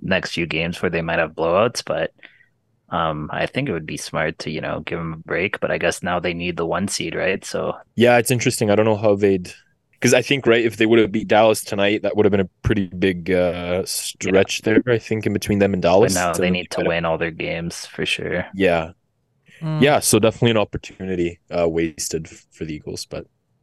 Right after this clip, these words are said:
Speaker 2: yeah.
Speaker 3: I don't, I don't think of it that way. I don't think it's really that big of an opportunity wasted 'cause their schedule, Dallas has three challenging games left. I'm not gonna say they're, you know, expected to lose any of them or wouldn't be favored in any of them,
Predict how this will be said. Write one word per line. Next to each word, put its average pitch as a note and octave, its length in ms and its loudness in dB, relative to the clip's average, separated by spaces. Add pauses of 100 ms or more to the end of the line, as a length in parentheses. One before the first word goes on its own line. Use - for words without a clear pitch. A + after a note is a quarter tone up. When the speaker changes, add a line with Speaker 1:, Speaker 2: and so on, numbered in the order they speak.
(100)
Speaker 2:
yeah. - 80 -8 (580)
Speaker 3:
I F#3 140 2
don't, G#3+ 280 4 (380)
I F3+ 140 6
don't D#3 160 6
think A2+ 200 4
of G2 80 0
it G2 120 2
that G2+ 260 4
way. G#2+ 220 4
I A2 120 4
don't C#3+ 200 4
think B2 160 4
it's F#2+ 140 0
really A2 340 4
that G2+ 200 4
big G#2 160 4
of G2 80 4
an F#2+ 60 2
opportunity G2 540 0
wasted G2 420 2
'cause G#2+ 160 -2
their A2 140 4
schedule, G#2+ 580 2 (300)
Dallas C3 320 6
has G#2 380 2
three A2+ 600 4 (540)
challenging A2 720 4
games G2 340 4
left. A2+ 200 2
I'm A2 120 4
not A#2 120 4
gonna G#2+ 140 2
say G#2+ 160 2
they're, G2 140 2
you E2 280 -6
know, F2 180 0
expected F#2 420 0
to - 80 -2
lose G2+ 340 4
any F#2+ 260 2
of F#2 60 -2
them G2+ 140 0
or G2+ 40 2
wouldn't G2+ 200 2
be F#2+ 60 -2
favored G#2 400 4
in F#2+ 80 0
any F#2 200 0
of F2+ 60 -4
them, A2 160 0